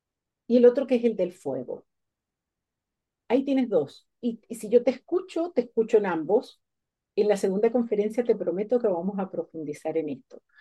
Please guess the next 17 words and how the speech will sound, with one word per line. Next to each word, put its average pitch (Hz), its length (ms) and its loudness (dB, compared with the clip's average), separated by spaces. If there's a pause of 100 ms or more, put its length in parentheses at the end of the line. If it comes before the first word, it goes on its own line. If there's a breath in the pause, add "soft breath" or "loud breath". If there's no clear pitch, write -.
(140 soft breath)
Pero 214 180 10
tú 247 100 -4
tienes 277 240 2
un 277 200 0
punto 302 300 -6
y 233 120 2
es 226 140 -4
tal 214 220 -6
cual. 135 440 -6
Y 208 160 0
es 233 100 -4
que 233 180 4
esto, 302 400 -6 (540)
eh, 196 300 0
son 240 240 2
reacciones 262 640 -4
situacionales. 180 920 -6